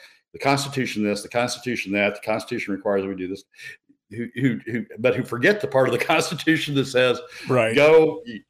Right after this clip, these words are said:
Speaker 1: know, go maximize oil revenues, um, and reduce the burden, re-, reduce the burden on Alaskans." That's, that's part of your responsibility.
Speaker 2: Yeah.
Speaker 1: And it's just frustrating when we see, you know, them become cheerleaders like they were at the A-, aoga meeting,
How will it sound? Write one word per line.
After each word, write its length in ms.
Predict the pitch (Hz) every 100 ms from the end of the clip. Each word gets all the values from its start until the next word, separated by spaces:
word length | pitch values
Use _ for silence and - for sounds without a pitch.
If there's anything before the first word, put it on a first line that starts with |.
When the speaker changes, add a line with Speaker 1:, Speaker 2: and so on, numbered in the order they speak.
| -
Speaker 1:
know, 160 | 143 123
go 220 | 123 156
maximize 720 | 143 143 139 139 131 127 117
oil 180 | 151 226
revenues, 580 | 107 95 90 85 87 - _ _ _ -
um, 340 | 117 107 107 113
and 100 | 127
reduce 380 | 113 107 123 139
the 80 | 139
burden, 500 | 107 110 113 113 113
re-, 180 | 110 104 -
reduce 380 | 110 104 120 123
the 60 | 110
burden 260 | 101 104
on 100 | 104
Alaskans." 420 | 117 196 226 98 98
That's, 140 | 127 - _ 90
that's 180 | 110 -
part 160 | 110 135
of 100 | 139
your 120 | 147
responsibility. 960 | 147 143 - 127 143 135 196 151 - - _ -
Speaker 2:
Yeah. 200 | 95 90 120
Speaker 1:
And 100 | 131
it's 120 | -
just 300 | 139 139 -
frustrating 520 | 165 165 127 120 113
when 160 | 110 107
we 100 | 107
see, 400 | 120 117 107 104
you 60 | 104
know, 140 | 95
them 160 | 107 107
become 280 | 98 101 -
cheerleaders 720 | - 233 143 90 85 101 -
like 180 | 127 -
they 120 | 101
were 420 | 101 107 104 104
at 140 | 113 104
the 140 | 98
A-, 320 | 95 95 101
aoga 280 | 98 117 87
meeting, 360 | 76 71 117